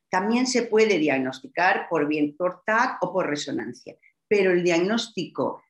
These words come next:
feten es por fle-, flebografía, que además nos permite realizar maniobras de Valsalva y nos permite ver troncos que son incompetentes y que en ese mismo momento de la venografía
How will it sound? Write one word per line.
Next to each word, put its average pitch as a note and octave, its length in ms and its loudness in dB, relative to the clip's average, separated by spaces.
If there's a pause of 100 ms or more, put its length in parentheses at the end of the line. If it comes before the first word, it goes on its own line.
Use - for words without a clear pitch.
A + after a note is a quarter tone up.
(180)
feten A3 640 0
es F3+ 220 -4
por D#3+ 180 -2
fle-, D3 480 0
flebografía, D3 840 0
que F#3+ 80 -4
además E3 340 -2
nos F#3 180 -8
permite D#3 540 -2
realizar D3 500 -4
maniobras C#3 480 0
de C3+ 60 -6
Valsalva E3 640 -4 (180)
y G3 140 -2
nos F3+ 160 0
permite G#3+ 440 0
ver G3 340 -4 (120)
troncos G#3 720 -2 (260)
que D#3 140 -2
son F#3 220 0
incompetentes A3+ 880 -2
y E3+ 180 -4
que D3 260 -2
en D3 160 4
ese D3+ 220 -2
mismo F#3 280 -8
momento G3 480 -2
de C3 120 -2
la C3+ 120 0
venografía G3 760 -2